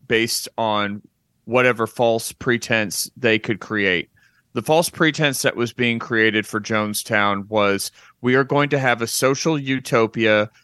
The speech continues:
where all the races are going to get along and we're going to live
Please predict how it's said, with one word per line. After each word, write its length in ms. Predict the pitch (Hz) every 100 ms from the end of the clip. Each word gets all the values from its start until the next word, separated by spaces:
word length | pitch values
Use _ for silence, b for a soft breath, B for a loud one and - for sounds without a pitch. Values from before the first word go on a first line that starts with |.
| _
where 240 | - 117 -
all 180 | 123 143
the 100 | 156
races 480 | 143 139 - 127
are 80 | 120
going 340 | 107 117 120 123
to 120 | 110
get 220 | 104 117
along 560 | 127 117 113 113 110 113
and 320 | - 107 107 113
we're 140 | 110
going 240 | 107 117
to 100 | 113
live 340 | 117 117 113